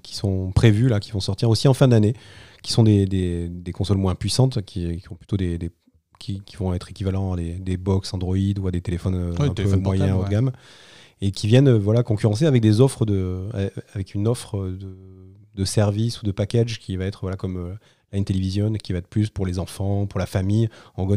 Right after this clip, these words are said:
Speaker 1: euh, vous prenez pas la tête, vous branchez. Les manettes sont des, ressemblent à des espèces de petits smartphones aussi, avec un, un bouton rond. Enfin,
Speaker 2: Ils sont
Speaker 1: c'est,
Speaker 2: dégueulasses, les
Speaker 1: c'est,
Speaker 2: manettes.
Speaker 1: ouais, non, mais le, la console, elle a un design dégueulasse.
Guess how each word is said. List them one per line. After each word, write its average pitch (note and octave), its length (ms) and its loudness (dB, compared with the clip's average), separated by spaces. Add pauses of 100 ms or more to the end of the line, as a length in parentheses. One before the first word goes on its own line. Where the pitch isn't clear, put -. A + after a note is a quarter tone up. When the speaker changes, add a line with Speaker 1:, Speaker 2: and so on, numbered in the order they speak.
Speaker 1:
euh, F2+ 200 -2 (220)
vous G2+ 80 -20
prenez G#2 240 -4
pas G#2+ 80 -2
la F#2+ 120 0
tête, A2 220 4
vous G#2+ 80 -4
branchez. G#2+ 500 2 (280)
Les G2+ 80 2
manettes G#2+ 300 4
sont G#2 180 -4
des, F#2 440 -2
ressemblent G2+ 300 0
à F#2 60 -2
des - 500 -16
espèces G2 220 -6
de F#2 80 -4
petits - 160 -10
smartphones G2+ 440 2
aussi, G#2 380 0
avec F#2+ 240 -4
un, F#2 60 -4
un F2+ 180 -4
bouton G2 320 -2
rond. G2 160 -4
Enfin, G#2+ 140 -4
Speaker 2:
Ils - 20 -4
sont - 180 -8
Speaker 1:
c'est, E2+ 220 0
Speaker 2:
dégueulasses, G2 300 -2
les F#2+ 80 0
Speaker 1:
c'est, C3 120 0
Speaker 2:
manettes. - 240 -8
Speaker 1:
ouais, B2 100 6
non, B2+ 80 8
mais A#2 100 6
le, G#2+ 100 6
la G2 160 0
console, A2+ 300 2
elle G#2 100 4
a F#2+ 60 2
un - 20 0
design G2 280 0
dégueulasse. G#2+ 580 4